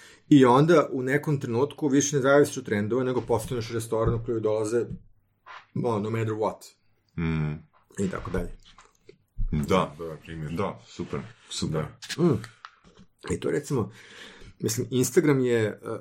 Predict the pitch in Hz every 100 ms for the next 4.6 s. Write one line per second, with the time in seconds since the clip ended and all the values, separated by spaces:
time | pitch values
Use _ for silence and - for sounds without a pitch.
0 | 107 104 101 104 - _ _ _ _ -
1 | - 139 156 - 151 127 104 - _ _
2 | - 110 - 113 107 131 165 151 123 104
3 | 98 143 147 135 113 131 151 - 147 139
4 | 143 139 131 - -